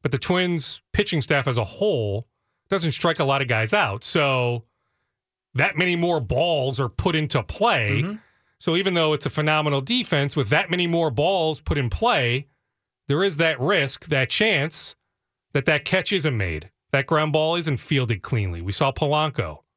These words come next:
Speaker 1: mess up enough. Good range at shortstop, but he messed up enough semi-routine plays that if you brought in a pitcher of Archer's ability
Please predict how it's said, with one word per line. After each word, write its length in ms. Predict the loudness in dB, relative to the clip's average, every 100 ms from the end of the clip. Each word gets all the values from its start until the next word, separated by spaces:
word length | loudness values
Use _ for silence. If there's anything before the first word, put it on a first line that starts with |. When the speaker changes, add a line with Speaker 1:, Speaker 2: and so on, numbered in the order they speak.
| -6
Speaker 1:
mess 200 | -2 0
up 160 | 0 -2
enough. 380 | -4 -6 -10 _
Good 160 | 0 2
range 300 | 0 0 -2
at 100 | -6
shortstop, 600 | -6 -8 -6 -6 -6 -8 _ _ _ _ -2
but 80 | 2
he 60 |
messed 260 | 2 2 0
up 260 | 0 -4 -4
enough 540 | 0 0 0 -4 -18 _ _ _
semi-routine 920 | -6 0 2 2 2 0 -2 0 0 -2
plays 540 | -2 -2 -4 -12 -18 _ _ _ -4
that 100 | 0
if 60 |
you 100 | 0
brought 340 | 2 2 2 2
in 100 | -2
a 60 |
pitcher 560 | 0 -2 0 -2 -4 -8 _ _ _ _ _ _ _ _ -4
of 180 | -2 0
Archer's 320 | -2 0 -2
ability 640 | 0 0 0 -2 -2 -6